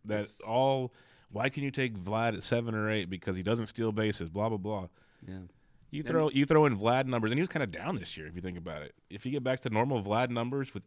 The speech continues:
Speaker 1: eight to ten, yeah, eight to ten plus stolen bases, like, whew. Like Aaron Judge, who? No,
Speaker 2: And
Speaker 1: I'm just
Speaker 2: I,
Speaker 1: kidding. <laughs>
Speaker 2: and I think I'm taking,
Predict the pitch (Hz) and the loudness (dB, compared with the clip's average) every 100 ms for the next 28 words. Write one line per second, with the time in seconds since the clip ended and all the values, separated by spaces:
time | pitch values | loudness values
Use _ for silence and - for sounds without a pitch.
0 | - 110 117 - 131 127 135 120 - - | -6 -6 -6 -6 -2 0 -2 -8 -16 -6
1 | 139 110 - 110 127 - 127 127 127 - | 0 0 0 -2 -2 -4 -4 -2 -2 0
2 | 127 113 113 131 151 147 110 - _ - | -2 0 -2 -2 -4 -6 -8 -12 _ -10
3 | - 392 349 240 - _ _ - - - | -2 2 4 2 -6 _ _ -20 -12 -2
4 | 113 139 135 117 110 127 226 - - - | 2 4 2 0 -2 -4 -6 -12 -16 -20
5 | - 113 107 127 110 110 - - - 123 | -6 0 2 6 6 6 4 -4 0 4
6 | 117 160 190 151 127 131 131 117 - 110 | 6 6 2 2 2 2 0 -2 -2 -4
7 | 104 101 | -4 -6